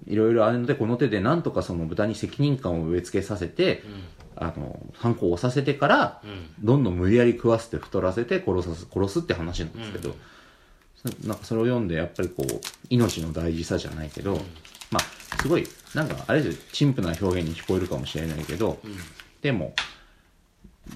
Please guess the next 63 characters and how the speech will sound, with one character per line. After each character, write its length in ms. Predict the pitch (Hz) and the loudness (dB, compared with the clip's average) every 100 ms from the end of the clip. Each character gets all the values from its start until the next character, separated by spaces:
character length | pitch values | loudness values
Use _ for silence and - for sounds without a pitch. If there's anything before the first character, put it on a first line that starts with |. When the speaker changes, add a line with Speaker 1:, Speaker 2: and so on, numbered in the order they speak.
| - - | -10 -6
Speaker 1:
や 80 | |
っ 40 | 143 | -4
ぱ 60 | |
人 200 | 131 - | 0 0
っ 40 | 147 | 4
て 60 | 165 | 4
命 220 | 180 117 | 4 2
を 60 | |
食 160 | 85 98 | 0 2
べ 80 | 92 | 2
る 140 | 85 | 2
生 80 | 78 | 0
き 60 | 95 | -2
物 200 | 87 80 | -2 -4
な 80 | 65 | -8
わ 80 | 92 | -10
け 60 | |
じ 60 | 107 | -10
ゃ 80 | 98 | -10
な 80 | - | -10
い 40 | |
で 60 | 95 | -10
す 100 | 156 | -10
か。 20 | |
Speaker 2:
そ 60 | |
う 260 | - _ - | -14 _ -2
だ 80 | 208 | 0
ね。 40 | |
Speaker 1:
だ 80 | 240 | 2
か 60 | 147 | 2
ら 60 | |
肉 240 | 107 131 311 | 2 2 2
を 60 | |
食 220 | 170 - | 4 4
べ 80 | 135 | 4
る 80 | 226 | 4
な 80 | 98 | 2
と 80 | 82 | 2
は 60 | |
僕 200 | 85 92 | 0 0
は 60 | 82 | 0
言 80 | 80 | -2
い 40 | |
ま 100 | 80 | -2
せ 100 | - | -4
ん 40 | 71 | -6
け 120 | 73 | -2
ど、 140 | 101 - - - - - - | -2 -4 -10 -20 -20 -12 -6
Speaker 2:
う 40 | |
ん。 40 | |
Speaker 1:
残 120 | 90 80 | -4 -2
さ 100 | - | -4
ず 100 | - | -4
食 180 | - - | -10 -8
べ 80 | 85 | 0
よ 120 | 110 | 2
う 40 | 160 | 2
と 120 | - | -4
か、 220 | - - - 104 | -12 -14 -14 -10
Speaker 2:
は 60 | |
い 40 | |
は 60 | |
い。 40 | 98 | -10